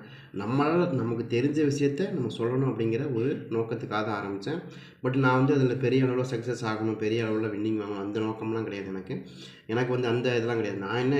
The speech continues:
எனக்குன்னா, நம்ம எப்படியாவது ரெண்டு நம்பர் எடுத்து கொடுக்க முடியுமா? அந்த நோக்கத்துல தான் நாம கொடுத்தோம். நமக்கு தெரிஞ்ச விஷயத்த, இப்ப கே எல்ல பொறுத்த வரைக்கும் நமக்கு இப்படியெல்லாம் வரும், இப்படிலாம் வருங்கிற ஒரு ஐடியாலஜி, ஒரு டெக்-, ஒரு மெத்தட்ஸ் வச்சு ஃபாலோ பண்ணிட்டு இருந்தோம். அப்படி நாங்க வந்து ஒரு குரூப் குரூப்பா வச்சிருப்போம். குரூப் குரூப்பா இருப்போம். நாங்கெல்லாம் சேர்ந்து இந்த மாதிரி போடுவோம். இந்த மாதிரி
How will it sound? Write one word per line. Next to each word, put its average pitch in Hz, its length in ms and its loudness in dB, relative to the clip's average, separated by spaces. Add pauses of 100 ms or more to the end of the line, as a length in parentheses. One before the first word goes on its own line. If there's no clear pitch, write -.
(100)
எனக்குன்னா, 110 420 0
நம்ம 127 420 0
எப்படியாவது 135 420 2
ரெண்டு 117 200 0
நம்பர் 120 240 0
எடுத்து 110 220 -2
கொடுக்க 107 240 -2
முடியுமா? 98 320 -6 (380)
அந்த 101 180 -4
நோக்கத்துல 107 400 -4
தான் 117 160 -2
நாம 101 160 -6
கொடுத்தோம். 139 360 -2
நமக்கு 135 260 2
தெரிஞ்ச 135 280 4
விஷயத்த, 131 340 -2 (340)
இப்ப - 160 -4
கே 110 240 2
எல்ல 131 180 6
பொறுத்த 120 240 2
வரைக்கும் 113 280 0
நமக்கு 127 220 0
இப்படியெல்லாம் 117 340 0
வரும், 104 240 -2
இப்படிலாம் 104 340 -2
வருங்கிற 101 380 -4
ஒரு 127 120 0
ஐடியாலஜி, 107 500 0
ஒரு 110 160 -2
டெக்-, 101 240 -6 (280)
ஒரு 107 260 4
மெத்தட்ஸ் 107 460 0
வச்சு 117 220 -2
ஃபாலோ 101 300 -4
பண்ணிட்டு 95 280 -4
இருந்தோம். 95 200 -4
அப்படி 101 180 -6
நாங்க 110 200 2
வந்து 117 200 0
ஒரு 113 120 0
குரூப் 117 320 -2
குரூப்பா 113 280 0
வச்சிருப்போம். 117 460 -4 (380)
குரூப் 135 260 6
குரூப்பா 127 240 4
இருப்போம். 120 320 0
நாங்கெல்லாம் 110 380 -2
சேர்ந்து 107 240 0
இந்த 104 100 -4
மாதிரி 104 140 -4
போடுவோம். 101 280 -6
இந்த 98 100 -4
மாதிரி 101 200 -4